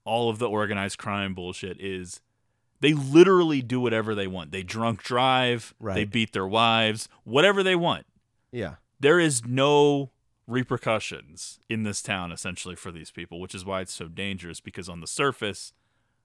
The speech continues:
Speaker 1: they are representing all that is good, but then underneath the surface, they are
Speaker 2: Right.
Speaker 1: corrupt. That's number one. So some of their rash decision-making just comes from the fact that they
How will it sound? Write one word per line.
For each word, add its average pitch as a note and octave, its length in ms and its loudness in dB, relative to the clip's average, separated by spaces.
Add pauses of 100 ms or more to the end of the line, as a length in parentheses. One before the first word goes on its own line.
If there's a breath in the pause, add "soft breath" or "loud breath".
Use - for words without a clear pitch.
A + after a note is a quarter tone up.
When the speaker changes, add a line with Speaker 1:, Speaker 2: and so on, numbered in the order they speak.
Speaker 1:
they G2+ 100 -4
are G2 80 -4
representing F#2 640 -8
all F2 200 -6
that F2 120 -8
is E2 140 -12
good, G#2 520 0 (340)
but F#2+ 100 -10
then G2+ 140 -6
underneath G#2+ 500 -4
the G#2 80 -14
surface, F#2 460 -10
they - 120 -8
are - 100 -4
Speaker 2:
Right. D2+ 80 -10
Speaker 1:
corrupt. - 480 -12 (360)
That's D#3 240 2
number E3 220 0
one. F2+ 420 -4
So A#2+ 320 -2 (720)
some B3 220 0
of D#4 80 -4
their E3 180 2 (360)
rash A#2+ 600 2
decision-making G#2+ 760 -2
just F#2+ 160 -6
comes A2+ 260 -6
from A2 140 -8
the G2+ 60 -6
fact G2+ 280 -4
that G2 100 -10
they G2+ 160 -2